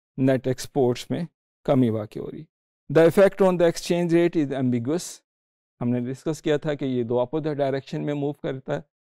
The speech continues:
और इसका नेट इफेक्ट क्या होगा, ये एम्बिगुअस है। The foreign real interest rate and price level rise,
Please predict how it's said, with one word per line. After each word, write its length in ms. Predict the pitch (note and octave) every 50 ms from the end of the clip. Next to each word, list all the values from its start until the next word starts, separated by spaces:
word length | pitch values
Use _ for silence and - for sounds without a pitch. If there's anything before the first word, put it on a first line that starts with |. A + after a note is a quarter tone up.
| _ _ -
और 100 | C#3 C3+
इसका 220 | C3 - - D3+
नेट 280 | C3+ C3 C3+ C#3 C#3 -
इफेक्ट 280 | C3+ - C#3 B2 - _
क्या 120 | _ C#3+ C3
होगा, 300 | B2+ A#2 G#2+ C3 E3+ - _ _ _ _ _ _ _ _ _ _ _ _
ये 340 | C3+ B2 B2 A#2+ C#3+ E3 E3
एम्बिगुअस 560 | D#3+ C#3+ C3 A#2 G#2+ G#2+ G#2 G#2 A2 A#2+ -
है। 60 | C3 B2+
The 200 | D#3 C3+ D3 C#3+
foreign 400 | - F3+ E3 E3+ F3+ F#3+ F#3+ E3+
real 220 | E3+ F3 F3+ F3+
interest 480 | F3 F3 E3 D3+ E3 E3 E3 - - F3+
rate 160 | F3 E3 -
and 220 | E3+ D3+ C3+ -
price 360 | C3 A#2+ A#2 C#3 C3 - -
level 320 | D#3 D#3 D#3 D#3 E3+ F3 F#3 - _ _ _ _ _ _ _ E3
rise, 520 | D3+ D3+ D3 C#3+ D3+ E3+ G3 - - _